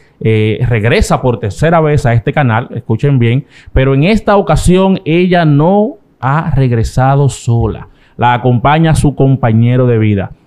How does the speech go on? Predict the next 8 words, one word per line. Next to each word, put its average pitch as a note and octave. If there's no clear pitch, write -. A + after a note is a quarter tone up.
Ya A#2+
hemos D3+
hecho D3
dos C#3+
entrevistas D3+
con C3
ella, D3
testimonios C3